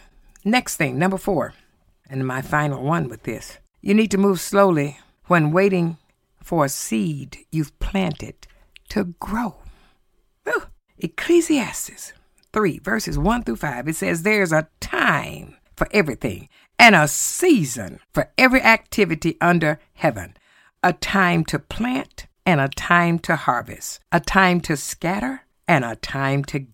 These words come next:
gather." Ooh, glory to God. Then E-, Ecclesiastes eleven and six says, "Keep on sowing your seed, for you never know which ones will grow.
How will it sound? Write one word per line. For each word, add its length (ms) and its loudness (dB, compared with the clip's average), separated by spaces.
gather." 340 -10
Ooh, 300 6
glory 340 -4
to 100 -4
God. 440 -6
Then 380 6
E-, 200 0
Ecclesiastes 580 0
eleven 320 2
and 100 -4
six 260 -4
says, 240 0
"Keep 240 6
on 180 10
sowing 360 6
your 120 2
seed, 440 -6
for 100 6
you 160 8
never 320 8
know 500 8
which 220 2
ones 400 4
will 180 2
grow. 300 4